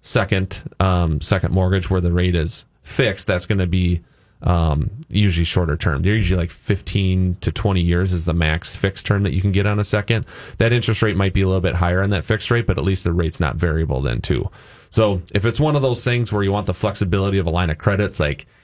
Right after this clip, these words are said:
"We want it available, we just don't know what we're gonna do with it yet," maybe go with a line of credit, 'cause then you can draw from it and pay it down as you wish. Um, if you're like, "Yep, we're gonna need the fifty, let's do it right now, and we don't want any interest rate, you know, um,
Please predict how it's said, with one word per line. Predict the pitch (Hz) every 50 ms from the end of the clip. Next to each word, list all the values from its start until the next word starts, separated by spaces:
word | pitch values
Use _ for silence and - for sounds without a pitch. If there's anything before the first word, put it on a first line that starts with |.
| _ - _ _ _ _ _
"We | - 123 135
want | 135 143 156 165 147
it | 131 110
available, | 104 82 101 120 143 147 139 160 170 156
we | 131 131
just | 113 107 -
don't | 117 101 90
know | 98 101
what | 101 104 104 -
we're | 101
gonna | 90 95 85 78 82
do | 87 92
with | 98 110 120
it | 143 123 -
yet," | 139 147 143 - - - - _ _ _ _ _
maybe | 101 104 101 107
go | 98 107 101
with | 92 -
a | 92
line | 92 90 87 82
of | 80
credit, | - 101 98 87 78 -
'cause | - 95 90
then | 90 95
you | 95 87
can | - 95 92 87
draw | 80 - - 104 98 98 98
from | 95 - 101 98 98
it | 92 -
and | - 90
pay | - 95 90
it | 78 69
down | 90 87 80 82 87
as | 85 82 80
you | 85 82
wish. | 78 82 104 131 - - - - - - - - - _ -
Um, | - 98 101 98 95 92 90 87 78 -
if | - 98 -
you're | 104 104
like, | 98 92 90 92
"Yep, | 107 107 113 110 -
we're | - 107 113
gonna | 101 113 104
need | 101 101 104 101
the | - 95
fifty, | - 127 123 120 - - 120 117 117 113 - - -
let's | - 101 92 -
do | - 110 104
it | 104
right | - - 101 95 85
now, | 82 104 104 107 110 107 107 104 104 - - - _
and | - 85 98 98
we | 98
don't | 104 107 104 -
want | 82 95 98 98 98
any | 101 98 98 95 95 92 82 -
interest | - 101 98 - 110 104 - - 107
rate, | 107 101 98 98 - - _ -
you | - 98 95 98
know, | 92 90 87 85 82 80 - _ _ _ - _ _ -
um, | 90 87 85 78 73 65 60 -